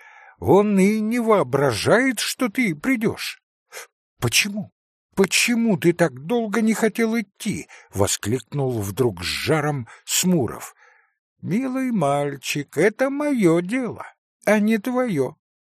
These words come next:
Я иду сам по себе, потому что такова моя воля. А вас всех притащил туда Алексей Карамазов. Значит, э, разница?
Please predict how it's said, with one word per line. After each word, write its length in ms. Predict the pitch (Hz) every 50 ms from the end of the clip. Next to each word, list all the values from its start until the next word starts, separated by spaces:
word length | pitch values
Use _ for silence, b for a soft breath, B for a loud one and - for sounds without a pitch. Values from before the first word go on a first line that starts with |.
| B B B B B
Я 300 | B 107 117 147 180 196
иду 200 | 208 196 254 262
сам 420 | 233 - - - 165 151 147 143 -
по 140 | - 156
себе, 460 | 143 - - 156 139 127 135 135 135 127
потому 540 | - - 143 117 139 127 123 127 139 156
что 260 | - - - - 190 170
такова 520 | - 185 - - - 127 101 101 110 120
моя 440 | 143 151 151 131 101 101 107 139 165 B B B B B _
воля. 680 | - 208 226 214 202 190 147 123 113 113 120 160 196 - _ _ _ _ _ _ _ _ _
А 180 | - 143 139 151
вас 320 | 165 202 262 269 254 -
всех 600 | - - - - - - - 151 127 101 - - - _
притащил 680 | - 175 190 170 214 214 202 - - - 254 247 233 202
туда 340 | - 226 196 180 208 214
Алексей 540 | 208 208 202 196 - - - - 226 226 220
Карамазов. 840 | 202 - 233 226 233 226 196 156 131 123 117 113 139 185 180 - B B B B B B B B B
Значит, 680 | 98 92 101 110 113 107 107 - - 131 110 - - 120
э, 420 | 107 95 92 90 85 82 80 78 71 69 - -
разница? 720 | - - 127 185 220 202 214 269 294 277 - - - -